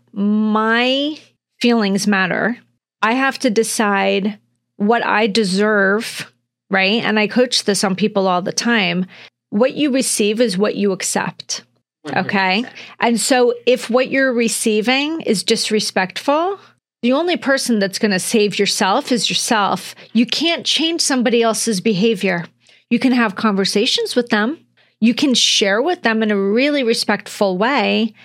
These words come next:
Speaker 1: how this is really making you feel. But if that person indicates time and time again that there's nothing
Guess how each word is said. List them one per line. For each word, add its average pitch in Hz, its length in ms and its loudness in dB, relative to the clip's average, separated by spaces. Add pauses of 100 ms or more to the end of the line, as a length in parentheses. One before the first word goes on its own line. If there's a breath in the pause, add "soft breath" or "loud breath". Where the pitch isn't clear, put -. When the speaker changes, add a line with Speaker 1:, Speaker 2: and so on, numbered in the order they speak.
(280 loud breath)
Speaker 1:
how 240 220 0
this 226 260 0
is 202 160 0
really 208 260 2
making 196 420 0
you 185 100 -2
feel. - 640 -4 (460 soft breath)
But 233 100 2
if 214 140 2
that 233 280 0
person 349 540 -4
indicates 247 680 -2
time 247 500 -2
and 285 140 -4
time 220 360 -2
again 214 580 -4 (440)
that 196 200 0
there's 254 360 2
nothing 285 760 0